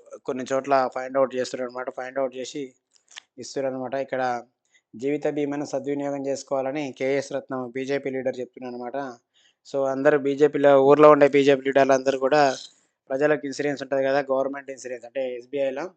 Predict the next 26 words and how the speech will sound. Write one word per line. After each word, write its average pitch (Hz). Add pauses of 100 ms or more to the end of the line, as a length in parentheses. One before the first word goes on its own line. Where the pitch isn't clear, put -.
(640)
బ్యాంకులో 143
ఉండే 139
ఇన్సూరెన్స్ 135
చేయించాలని 127
చెప్పేసి 127 (340)
వీళ్ళు 131
పిలుపునిస్తారు 131
అనమాట 123
బీజేపీ 120
లీడర్లు. 117 (960)
So, 151
సంక్రాంతికి 147
ఊరు 147
వెళ్తే 143 (200)
నగదు 139
సొమ్ములు 143
జాగ్రత్త 139
అని 143 (840)
సిఐ 143
పవన్ 139
కుమార్ 135
రెడ్డి 131
చెప్తున్నారు, 127
మైనాబాద్ 127
సిఐ 127
ఇక్కడ. 123